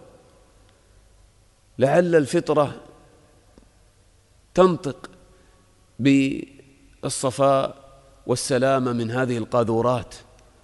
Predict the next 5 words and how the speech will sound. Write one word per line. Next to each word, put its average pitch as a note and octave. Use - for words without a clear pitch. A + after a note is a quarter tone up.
"هؤلاء E3
بناتي C3
هن B2+
أطهر C#3
لكم". -